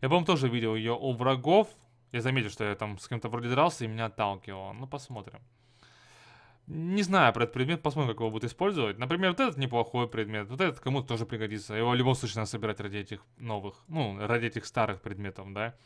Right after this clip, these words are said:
Вот это хороший предмет, мне понравился, вот это тоже хороший вариант. Этот тоже очень сильный. В первую очередь для В Р, я думаю, шикарно подойдёт. А,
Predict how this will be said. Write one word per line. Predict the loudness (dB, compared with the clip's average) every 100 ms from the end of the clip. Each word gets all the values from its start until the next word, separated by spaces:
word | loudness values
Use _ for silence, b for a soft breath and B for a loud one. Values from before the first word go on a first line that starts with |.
| B B B B B B B
Вот | 2
это | 4
хороший | 8 8 8 4
предмет, | -2 -4 -4
мне | -4
понравился, | 0 2 0 -2 -2
вот | -2
это | -2
тоже | -4
хороший | -2 -2 -2 -6
вариант. | -4 -4 -4 -8 -18 _ _ _ _ _
Этот | -2 -2 0
тоже | -2 0
очень | -2 -6
сильный. | -6 -6 -4 -6 -10 -14 _ _ _ _
В |
первую | -4 -4
очередь | -4 -2
для | 0
В | 2
Р, | 0 -2
я | -6
думаю, | -6 -8
шикарно | -10 -4 -4 -4
подойдёт. | -8 -8 -8 -10 -14 _ b b b b b b b b b b b -2
А, | 2 2 0